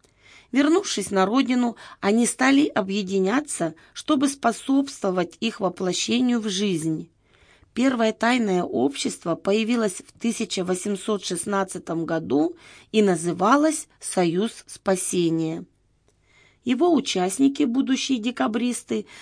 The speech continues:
выступали за принятие Конституции и отмену крепостного права.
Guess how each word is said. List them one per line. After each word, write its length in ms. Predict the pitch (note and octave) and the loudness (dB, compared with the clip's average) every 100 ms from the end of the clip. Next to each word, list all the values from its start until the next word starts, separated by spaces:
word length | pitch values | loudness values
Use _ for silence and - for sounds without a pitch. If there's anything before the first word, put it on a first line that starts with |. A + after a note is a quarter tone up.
| - | -8
выступали 760 | F#3 G3+ - G#3 B3 C4 C#4+ G#3+ | 0 0 0 -4 2 4 4 2
за 160 | F3+ F#3+ | -2 -2
принятие 560 | G#3 A3 G#3+ F#3 F3 | -2 0 0 0 -4
Конституции 1120 | E3 F3+ - F#3+ F3+ A#3+ D4 - - E3 D#3+ - - _ | -4 -6 -4 -6 -4 -2 -2 -2 -4 -2 -2 -8 -20 _
и 180 | A3+ - | -4 0
отмену 580 | F3+ - F3 F#3+ C#4 D#4 | -4 -2 0 4 4 4
крепостного 720 | B3 F#3+ - - F#3 F#3 G3+ | 0 -2 -2 -2 -2 0 -2
права. 580 | F#3+ F#3 F3 D#3+ E3 | -4 -2 0 0 -4